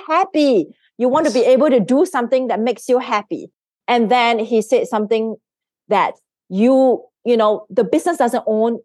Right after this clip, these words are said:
Speaker 1: you. You own it, and it produces the income for you to do whatever you want to do. Everybody,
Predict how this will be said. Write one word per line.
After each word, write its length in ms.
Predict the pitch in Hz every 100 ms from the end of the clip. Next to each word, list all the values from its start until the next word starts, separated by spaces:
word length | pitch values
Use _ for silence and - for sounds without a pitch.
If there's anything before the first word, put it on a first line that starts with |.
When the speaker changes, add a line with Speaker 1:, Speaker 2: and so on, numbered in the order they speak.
| 196
Speaker 1:
you. 460 | 175 226 185 - _
You 360 | 190 208 262 240
own 260 | 262 254 240 -
it, 320 | 302 247 - - _
and 200 | - - - -
it 240 | 330 -
produces 640 | - 233 233 254 262 233
the 160 | - - -
income 460 | - - 277 220
for 140 | 220 220
you 160 | 240
to 100 | 262
do 160 | 220 277
whatever 400 | 277 - 262 247
you 160 | 254 233
want 220 | 226 233
to 60 | 214
do. 200 | 208 185
Everybody, 500 | 208 254 220 190 165